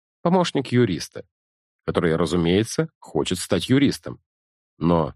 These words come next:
без высшего образования приличную фирму не берут, а в своей не повышают. Или менеджер – по работе часто сталкивающийся с вопросами права. Допустим, менеджер по работе с клиентами,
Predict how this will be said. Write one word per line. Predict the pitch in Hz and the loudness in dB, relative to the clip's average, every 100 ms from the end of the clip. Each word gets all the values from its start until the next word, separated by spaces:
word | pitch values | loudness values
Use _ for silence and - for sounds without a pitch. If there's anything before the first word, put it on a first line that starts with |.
| _ - | _ -8
без | 78 78 | -2 -2
высшего | 78 120 156 - 85 | 2 2 2 0 -2
образования | - 87 87 82 67 64 _ - | -2 -2 0 0 -2 -10 _ -2
приличную | 131 175 - 165 | 2 2 4 2
фирму | - 165 160 | 2 2 4
не | 156 | 2
берут, | 151 151 90 - _ _ _ | 2 2 0 -4 _ _ _
а | - | -8
в | 76 | -6
своей | 80 78 110 185 180 _ _ - | 0 2 4 4 0 _ _ -8
не | 78 | -6
повышают. | 73 71 - 90 131 123 _ _ _ _ _ _ _ _ _ _ _ _ _ _ - | -4 -2 0 2 0 -2 _ _ _ _ _ _ _ _ _ _ _ _ _ _ 2
Или | 175 160 160 147 127 _ _ _ - | 4 6 6 4 -2 _ _ _ -2
менеджер – | 98 101 98 98 98 117 - _ _ _ _ _ - | 2 4 4 2 0 -2 -4 _ _ _ _ _ 0
по | |
работе | 156 185 196 | 2 2 0
часто | 120 165 160 117 | 0 0 0 -2
сталкивающийся | - 165 170 139 127 - 120 - 120 | 0 -2 2 2 2 2 0 2 0
с | 110 | 0
вопросами | 104 - 113 113 | -2 0 2 0
права. | 98 92 82 64 55 _ _ _ _ _ _ | 0 0 0 -2 -10 _ _ _ _ _ _
Допустим, | 107 98 90 - 67 - _ _ _ _ | -2 0 0 -2 -8 -10 _ _ _ _
менеджер | - 143 156 147 147 | 2 4 4 2 0
по | - | -2
работе | 101 87 110 | -2 0 -2
с | 87 | -4
клиентами, | - 101 101 82 - 67 | -2 2 2 0 -4 -10